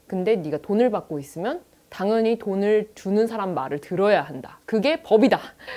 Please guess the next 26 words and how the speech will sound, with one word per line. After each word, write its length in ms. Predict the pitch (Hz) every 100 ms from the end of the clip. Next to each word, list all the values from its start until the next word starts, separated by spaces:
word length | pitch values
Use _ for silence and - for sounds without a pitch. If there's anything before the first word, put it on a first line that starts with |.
| -
마치 420 | 220 220 - 277
왜 320 | 208 196 170 - -
돈 420 | - 302 311 269
받는 340 | - 226 247 254
사장님 460 | 302 403 392 330
말을 360 | 175 156 185 175
우리가 280 | 175 226 214
들어야 280 | 240 262 269
되는 200 | 208 160
것처럼 520 | 143 170 202 180 139 - - 180
네가 220 | 180 202
하고 260 | 262 302
싶은 260 | 311 - 262
대로 180 | 208 180
하려면 480 | 220 226 202 294 - _ _ -
너의 280 | 175 190
삶을 360 | 208 247 220 170
네가 260 | 160 165 170
책임질 460 | 233 247 233 202
수 100 | -
있어야 260 | 143 139 143 139 -
된다. 380 | 165 165 127 - _ - - _ -
열심히 380 | 208 226 311 302
해봤는데 600 | 370 370 330 277 370 427 _ _ _ _ _ -
안 220 | 180 226
되면 440 | 277 277 320 381